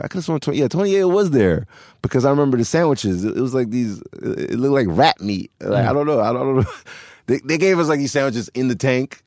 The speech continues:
Speaker 1: but I didn't know what meat it was. And I kept looking at Yayo,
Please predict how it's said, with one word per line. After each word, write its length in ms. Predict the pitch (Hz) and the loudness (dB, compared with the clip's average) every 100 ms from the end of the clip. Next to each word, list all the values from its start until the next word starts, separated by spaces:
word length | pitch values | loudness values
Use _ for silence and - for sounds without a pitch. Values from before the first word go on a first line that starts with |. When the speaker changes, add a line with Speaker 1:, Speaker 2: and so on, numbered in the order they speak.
| _ _ 95 | _ _ -2
Speaker 1:
but 260 | 107 101 _ - | 0 0 _ -2
I 80 | 104 | 2
didn't 180 | 135 131 | 4 4
know 80 | 127 | 4
what 220 | 110 101 | 2 2
meat 320 | 95 104 120 | 2 2 4
it 60 | 123 | 4
was. 540 | 120 123 143 135 - _ _ _ _ _ 95 | 4 4 2 0 -10 _ _ _ _ _ -4
And 100 | 104 | -2
I 60 | |
kept 180 | 101 117 | 0 2
looking 220 | 120 117 | 2 4
at 80 | 107 | 4
Yayo, 400 | 107 113 107 | 4 4 2